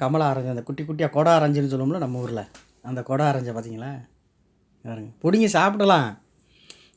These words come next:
இருந்தாலும் கேட்டுட்டு தானே பிடுங்கி சாப்பிடணும். தப்பு தானே, பிடுங்க,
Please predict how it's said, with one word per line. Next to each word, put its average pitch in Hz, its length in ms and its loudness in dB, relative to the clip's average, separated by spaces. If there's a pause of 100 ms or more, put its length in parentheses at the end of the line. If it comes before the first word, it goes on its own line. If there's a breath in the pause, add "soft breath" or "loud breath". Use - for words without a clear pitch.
(120)
இருந்தாலும் 147 380 -2
கேட்டுட்டு 170 300 0
தானே 170 180 -2
பிடுங்கி 151 260 -2
சாப்பிடணும். 139 440 -2 (340)
தப்பு 123 260 -8
தானே, 131 200 -4 (100)
பிடுங்க, 123 220 -8